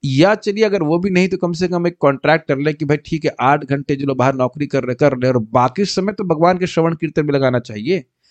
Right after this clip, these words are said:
भक्ति में लगाना चाहिए, है कि नहीं? <clears throat> अथात ब्रह्म जिज्ञासा, जैसे सिंपल सी बात है,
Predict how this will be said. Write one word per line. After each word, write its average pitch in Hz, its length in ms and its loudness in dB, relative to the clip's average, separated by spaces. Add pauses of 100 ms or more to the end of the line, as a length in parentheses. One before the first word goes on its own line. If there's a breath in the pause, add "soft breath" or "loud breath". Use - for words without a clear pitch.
(220)
भक्ति 127 260 0
में 156 100 -2
लगाना 123 260 -2
चाहिए, 120 500 0 (2250)
है 143 140 2
कि 143 120 -4
नहीं? 107 180 -10 (1040)
<clears throat> - 380 0 (1600)
अथात 139 460 2
ब्रह्म 110 300 -4
जिज्ञासा, - 580 -14 (1200 loud breath)
जैसे 269 160 0
सिंपल 123 380 0
सी 151 120 -4
बात 170 240 2
है, 202 140 -2